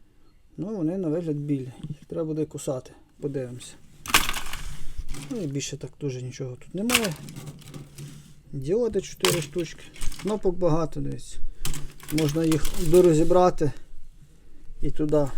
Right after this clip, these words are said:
докинути. Але я того робити не буду. От наші алюмінії заважимо. Так, наші ці катехи неприйомні, вісімсот п'яті. І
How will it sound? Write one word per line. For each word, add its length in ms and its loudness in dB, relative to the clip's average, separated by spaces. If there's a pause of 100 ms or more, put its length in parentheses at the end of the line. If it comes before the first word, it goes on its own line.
(260)
докинути. 580 -2
Але 100 4
я 60 6
того 160 6
робити 280 4
не 100 6 (100)
буду. 140 0 (600)
От 180 -2
наші 200 -4
алюмінії 560 2
заважимо. 500 8 (1000)
Так, 260 -4
наші 380 0
ці 340 0 (1300)
катехи 580 0 (280)
неприйомні, 760 0
вісімсот 500 -4 (120)
п'яті. 420 -2 (2000)
І 140 8